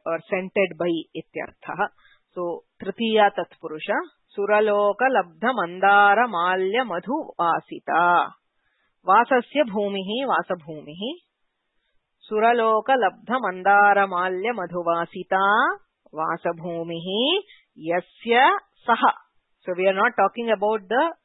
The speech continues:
place there. We are talking about Dasharatha, whose house is such. Ataha yasya saha iti bahuvrihihi. Suraloka labdha mandara malya madhu vasita vasabhumihi.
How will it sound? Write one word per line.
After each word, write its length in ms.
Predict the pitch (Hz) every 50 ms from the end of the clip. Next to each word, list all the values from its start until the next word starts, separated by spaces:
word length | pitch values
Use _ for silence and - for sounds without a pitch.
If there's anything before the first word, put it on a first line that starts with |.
| _ _ _ _ _ _ _ _
place 340 | 226 233 254 285 320 - - -
there. 240 | 190 180 127 - 170 - _ _ _ _ _ _ _
We 120 | 170 175
are 120 | 175 175
talking 400 | 175 - - 190 - - 240 247
about 360 | 247 247 214 233 240 233 208 175
Dasharatha, 680 | 165 151 156 - 185 170 175 190 190 - - 226 226 277 381 427 427 - - - - _ _ _ - -
whose 460 | - 247 277 311 339 370 392 370 277
house 500 | 226 208 226 233 247 294 330 359 359 - - -
is 260 | - 240 269 330 311 - _ _ _ -
such. 260 | - 185 - _ _ - - - - _ _ _ _ _ _
Ataha 360 | - 170 - 202 190 214 302 359
yasya 360 | 302 226 233 - - 294 254 240
saha 360 | - 180 160 190 185 180 - -
iti 360 | - - 170 - 320 370 - _ _
bahuvrihihi. 720 | 202 214 190 247 208 180 165 160 151 - 123 - 185 - - _ _ _ _ _ _ _ _ _ _ _ _ _ _ _ _ _ _ _ _ _ _
Suraloka 600 | - 247 240 247 240 240 233 220 214 208 - 269 277
labdha 360 | 240 185 165 - - - 254 - -
mandara 580 | 202 180 185 185 190 190 196 196 196 196 196 196
malya 440 | 190 170 170 175 175 180 196 254
madhu 280 | 277 226 175 185 214 226
vasita 480 | 196 165 160 - - - - - 220 247
vasabhumihi. 1200 | 240 196 147 151 175 - 220 214 175 - 160 135 110 - - - 151 160 - 165 170 165 - -